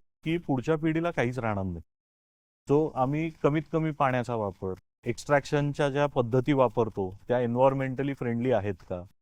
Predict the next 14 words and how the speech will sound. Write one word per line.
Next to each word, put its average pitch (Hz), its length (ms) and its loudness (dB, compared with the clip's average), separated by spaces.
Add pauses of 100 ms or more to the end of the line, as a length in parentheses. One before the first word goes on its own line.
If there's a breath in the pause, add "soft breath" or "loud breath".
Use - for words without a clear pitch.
(480)
जो 131 140 6
बायो 120 420 4
वेस्ट 147 300 0
होत 135 180 2
आहे, 110 360 4
तो 143 520 0
ऑर्गॅनिक 143 520 0
आहे 127 280 0
का 147 260 0
आणि 147 200 -4
तो 156 320 -4
शेतासाठी 123 800 -4 (420)
किंवा 156 300 6
कुठे, 160 520 0